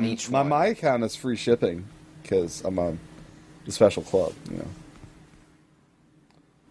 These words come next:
Speaker 1: But anyways, um,
Speaker 2: Thank you, Tim.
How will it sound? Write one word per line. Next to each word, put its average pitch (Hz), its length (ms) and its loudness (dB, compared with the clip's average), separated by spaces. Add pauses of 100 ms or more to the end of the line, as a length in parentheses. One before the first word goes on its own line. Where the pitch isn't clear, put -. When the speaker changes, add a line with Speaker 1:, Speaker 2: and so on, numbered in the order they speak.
(140)
Speaker 1:
But 123 120 8
anyways, 98 640 6 (360)
um, 82 340 -2
Speaker 2:
Thank 107 300 2
you, 85 200 -2
Tim. - 200 -8